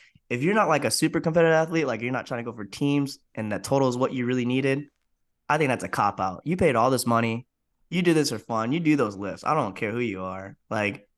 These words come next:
<laughs> I'm gonna do those damn lifts, man. I'm not gonna just back out because I'm feeling sorry for myself.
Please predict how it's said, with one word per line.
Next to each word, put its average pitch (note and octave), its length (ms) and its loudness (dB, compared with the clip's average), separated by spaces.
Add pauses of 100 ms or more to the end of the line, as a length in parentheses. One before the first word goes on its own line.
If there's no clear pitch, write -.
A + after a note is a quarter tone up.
(100)
<laughs> - 240 -20
I'm D#3+ 160 4 (220)
gonna G#3 140 6
do F3+ 180 4
those E3+ 180 6
damn C#3 300 4
lifts, B2 320 4
man. A#2 200 -2
I'm D#3 80 0
not C#3 200 0
gonna A2+ 180 -4
just G#2+ 260 -8
back A2 300 0
out G#2+ 300 2
because A2+ 280 -4
I'm G#2+ 80 -4
feeling A2 240 -4
sorry G#2+ 320 -2
for A#2 120 -2
myself. D3 580 2